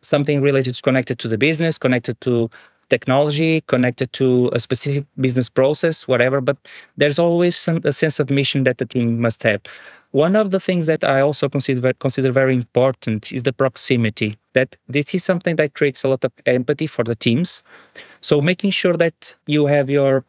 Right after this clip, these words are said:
head of product, your C E O, your e-commerce, head of e-commerce, going to work with the team for a day,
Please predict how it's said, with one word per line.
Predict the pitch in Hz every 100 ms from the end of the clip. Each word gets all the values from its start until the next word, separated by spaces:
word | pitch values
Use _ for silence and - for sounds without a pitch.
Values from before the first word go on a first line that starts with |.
| -
head | 131 143
of | 143
product, | - 147 147 147 - - - -
your | 131 127 123 _ _ _
C | - - 165
E | 156
O, | 151 151 147 - - _
your | 127 127 120 120 -
e-commerce, | 139 - 151 151 143 - - _ _ _ -
head | 127 151
of | 151
e-commerce, | 160 - 156 151 147 143 - - 139
going | 139 160 180 185 185 _ -
to | 156 147 147 143 -
work | 143 180 175
with | 160
the |
team | 151 - 143 180
for | - 147
a |
day, | 135 131 143 180